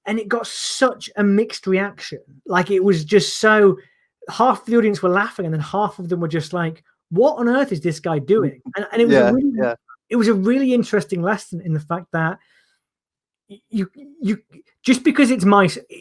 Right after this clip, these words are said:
Speaker 1: 'cause it's my story, I do have the right to tell those jokes. But that doesn't
Speaker 2: Yeah,
Speaker 1: necessarily
Speaker 2: yeah.
Speaker 1: mean the audience are gonna be totally on board with it straight away. So I sort of had to abandon that approach of just, boom, come out with it and then launch straight into silly
Speaker 2: Mm-hmm.
Speaker 1: jokes because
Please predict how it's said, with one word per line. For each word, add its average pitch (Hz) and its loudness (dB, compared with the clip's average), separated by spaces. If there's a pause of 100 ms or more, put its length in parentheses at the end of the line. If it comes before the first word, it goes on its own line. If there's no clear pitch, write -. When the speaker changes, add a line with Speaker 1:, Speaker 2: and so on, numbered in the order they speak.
Speaker 1:
'cause 262 4
it's 370 4
my 269 4
story, 196 4
I 160 -2
do 208 4
have 185 4
the 175 0
right 175 2
to - -20
tell 151 -4
those 135 -6
jokes. - -8 (260)
But 233 -2
that 156 -4
doesn't 285 -2
Speaker 2:
Yeah, - 2
Speaker 1:
necessarily 220 0
Speaker 2:
yeah. 196 4
Speaker 1:
mean 214 4
the 180 6
audience 170 4
are - -4
gonna 180 0
be 175 0
totally 180 -4
on 151 0
board 160 -2
with 135 -6
it - -12
straight 156 -2
away. 165 0 (340)
So 202 2
I 196 6
sort 247 2
of 254 -4
had 185 -4
to 180 2
abandon 180 2
that 170 0
approach 185 -2
of 143 -8
just, 147 -6 (460)
boom, 196 4
come 190 2
out 196 0
with 156 -6
it 175 -8
and 175 -2
then 175 0
launch 170 0
straight 165 -4
into 160 -6
silly 156 -6
Speaker 2:
Mm-hmm. 143 -10 (160)
Speaker 1:
jokes - -14
because 156 -6